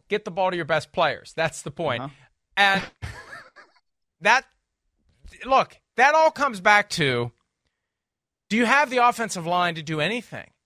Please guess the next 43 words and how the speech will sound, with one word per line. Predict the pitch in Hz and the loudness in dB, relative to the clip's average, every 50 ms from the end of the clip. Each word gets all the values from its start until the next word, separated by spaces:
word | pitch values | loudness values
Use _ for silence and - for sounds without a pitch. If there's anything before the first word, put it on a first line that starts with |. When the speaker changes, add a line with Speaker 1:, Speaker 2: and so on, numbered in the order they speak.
| _ | _
Speaker 1:
The | - 185 | -6 -6
running | 190 214 277 311 359 392 339 269 | 0 2 2 2 2 0 0 0
game | 277 269 269 247 | 0 0 0 -2
has | 247 247 208 202 | -6 -8 -6 -2
not | 247 240 220 156 - - | 0 0 0 0 -2 -2
been | 180 208 196 170 | -4 -4 -2 -4
there. | 147 117 85 - - _ _ _ _ _ _ _ _ _ _ _ _ _ _ _ - | -6 -8 -8 -10 -14 _ _ _ _ _ _ _ _ _ _ _ _ _ _ _ -4
Now, | 214 214 190 - 226 | -2 -2 -2 -2 -4
in | 233 214 | -4 -4
part, | - - - 302 330 349 | -4 0 2 2 2 2
it's | 294 - - 226 | 0 -6 -6 -2
not | 240 214 202 | 0 0 0
Speaker 2:
Hmm. | - | 0
Speaker 1:
there | 214 208 196 160 | -4 -4 -4 -4
because | 196 196 - - 202 185 147 | -6 -10 -6 -4 -4 -4 -2
they | - 156 156 | -4 -6 -4
get | 151 180 165 | -4 -6 -8
forced | - _ - 208 202 - - - | -8 _ -6 -6 -6 -6 -6 -10
away | 165 147 165 185 208 202 | -8 -6 -4 -4 -4 -6
from | - - 156 143 143 | -6 -4 -4 -4 -4
it | 147 143 | -8 -12
because | 160 151 - 170 156 135 | -14 -12 -12 -12 -10 -8
they | 160 151 143 | -8 -8 -6
get, | 123 156 151 147 147 _ _ _ _ _ _ _ _ _ _ _ _ | -4 -4 -4 -4 -4 _ _ _ _ _ _ _ _ _ _ _ _
they | 151 156 156 | -8 -8 -6
get | 165 190 - | -8 -10 -12
themselves | 175 165 151 - 185 160 156 151 120 139 | -12 -12 -10 -6 -4 -2 -2 -2 -4 -6
in | 131 | -6
a | 117 113 | -6 -6
hole. | 110 160 208 226 202 135 107 - _ _ _ _ _ _ _ | -4 -2 -2 -2 -2 -2 -4 -8 _ _ _ _ _ _ _
But | - 220 247 | -8 -6 -6
even | 285 285 254 233 220 | -6 -6 -6 -4 -2
then, | 233 262 277 262 | -2 -2 -2 -2
they | 226 | -4
haven't | 202 196 185 170 | -4 -4 -4 -6
been | 165 160 | -8 -8
able | 156 139 127 | -8 -8 -8
to | 123 | -8
run | 123 139 135 123 | -8 -8 -8 -8
effectively. | - - 220 226 - - 208 165 180 190 | -6 -4 -4 -4 -4 -6 -10 -8 -6 -6
We | 202 208 208 | -6 -4 -4
saw | - - 339 302 294 254 | -2 0 2 4 4 4
it | 226 | 2